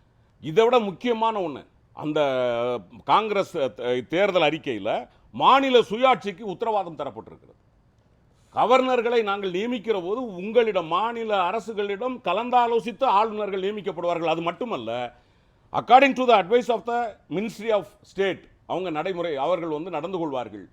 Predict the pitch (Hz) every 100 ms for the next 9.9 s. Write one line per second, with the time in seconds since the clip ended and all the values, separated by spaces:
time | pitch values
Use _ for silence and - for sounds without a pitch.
0 | _ - 190 196 147 180 196 156 190 156
1 | 180 156 123 95 113 196 220 196 180 147
2 | 180 170 - _ _ _ - 135 147 175
3 | 220 - _ - 131 170 160 139 185 240
4 | 233 180 190 214 175 202 247 254 254 247
5 | 247 208 196 226 214 175 165 135 113 208
6 | 226 180 190 214 175 180 254 247 240 233
7 | 226 180 185 220 196 160 135 127 220 185
8 | 196 190 190 247 247 233 226 160 185 240
9 | 240 226 214 208 190 196 214 220